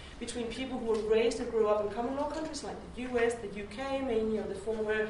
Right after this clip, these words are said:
British colonies, <clears throat> Commonwealth countries, and or people who were raised and grew up in civil law countries like most of continental Europe, some, um, African and Latin, Latin American countries, many of the Asian countries, and also most of the socialist countries.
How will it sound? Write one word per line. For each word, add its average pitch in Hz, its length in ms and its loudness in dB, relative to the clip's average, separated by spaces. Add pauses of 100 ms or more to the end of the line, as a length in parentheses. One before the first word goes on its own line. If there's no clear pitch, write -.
(340)
British 233 300 -4
colonies, 294 500 -2
<clears throat> - 40 -4
Commonwealth 247 720 4
countries, 311 380 -6 (480)
and 262 240 4
or 240 180 0
people 277 240 -4
who 262 160 2
were 240 180 4
raised 233 260 4
and 240 100 0
grew 220 180 0
up 208 140 2
in 202 60 -2
civil 330 260 -2
law 285 160 2
countries - 500 6
like - 320 0
most 202 160 -2
of - 100 -8
continental 226 520 -4
Europe, 240 380 -2
some, 214 480 -4 (120)
um, 170 160 -6 (340)
African 214 440 -4
and 185 120 -2
Latin, 202 440 -2
Latin 208 240 -2
American 220 440 -2
countries, 233 380 -6
many 202 180 -4
of - 200 -6
the - 80 -4
Asian 254 220 -4
countries, 262 480 -6 (360)
and 220 100 -4
also 208 240 -2
most 208 180 -4
of 208 80 -6
the 208 60 -6
socialist 285 460 -6
countries. - 300 -12